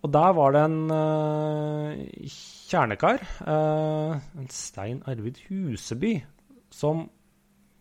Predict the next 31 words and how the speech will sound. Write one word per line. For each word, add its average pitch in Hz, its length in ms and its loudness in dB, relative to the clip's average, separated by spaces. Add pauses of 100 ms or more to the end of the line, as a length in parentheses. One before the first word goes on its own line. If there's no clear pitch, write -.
(120)
hadde 147 160 0
vært 143 140 2
og 151 100 -2
kjøpt 143 160 0
en 147 140 2
luftpistol 214 480 -2 (100)
og 165 140 -4
bestemte 156 260 0
seg 120 80 2
for 127 80 -2
å - 60 0
kapre 113 260 4
flyet. 92 220 -4 (920)
<laughs> - 100 -6 (1400)
Eh, 156 340 6 (460)
og 165 240 4
visstnok 196 640 0
så - 200 -2
var 147 180 6
han 170 100 2
full 202 600 2
under 160 180 0
mesteparten 135 480 0
av - 60 -4
flyvningen, 123 420 0
eller 160 160 0
hele 113 260 2
flyvningen, 123 520 0 (840)
står 147 240 0
det 196 80 2
om. 302 120 -4